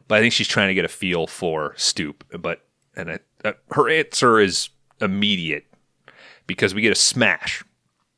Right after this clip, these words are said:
We got an insurgent that came in through the fire escape. He's in the kitchen. Snoop, uh, Stoop holds him at gunpoint. Lucy comes out of the bathroom, though. Stoop looks away for a second. The insurgent attacks. Stoop makes short work of him,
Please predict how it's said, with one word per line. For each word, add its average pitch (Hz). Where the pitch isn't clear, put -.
We 120
got 131
an 123
insurgent 107
that 90
came 117
in 104
through 101
the 87
fire 117
escape. 87
He's 104
in 104
the 92
kitchen. 85
Snoop, 127
uh, 95
Stoop -
holds 123
him 101
at 85
gunpoint. 95
Lucy 123
comes 101
out 92
of 82
the 76
bathroom, 92
though. 76
Stoop 110
looks 110
away 101
for 98
a -
second. 95
The 90
insurgent 95
attacks. -
Stoop 147
makes 110
short 95
work 95
of 85
him, 80